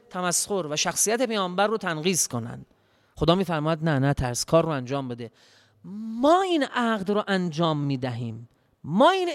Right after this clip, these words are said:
ازدواج رو انجام می‌دهیم. پشتوانه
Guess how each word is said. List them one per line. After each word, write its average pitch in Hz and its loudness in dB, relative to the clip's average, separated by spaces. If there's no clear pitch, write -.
ازدواج 226 -2
رو 202 -6
انجام 160 -8
می‌دهیم. 123 -14
پشتوانه 214 0